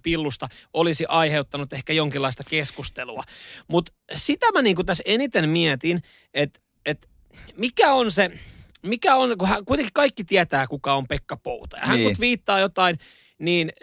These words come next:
Speaker 1: sen saattaa muutama ihminen nähdä, ja jos siinä on jotain, johon voi tarttua, niin siitä saattaa tulla viraali.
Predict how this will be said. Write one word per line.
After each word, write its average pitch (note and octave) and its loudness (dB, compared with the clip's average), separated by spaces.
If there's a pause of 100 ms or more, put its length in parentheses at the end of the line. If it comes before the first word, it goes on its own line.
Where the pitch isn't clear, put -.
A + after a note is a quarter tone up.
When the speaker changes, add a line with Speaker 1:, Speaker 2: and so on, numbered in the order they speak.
(200)
Speaker 1:
sen F#3 2
saattaa F3+ 2
muutama F3 2
ihminen D3+ 0
nähdä, E3+ 2
ja C#3+ 0
jos D3+ 0
siinä D#3+ 0
on D#3+ 2
jotain, F#3 4
johon D3 2
voi D3 2
tarttua, D3 0
niin C3+ -4 (220)
siitä D3+ 0
saattaa D3 2
tulla C3+ -2
viraali. C3+ 4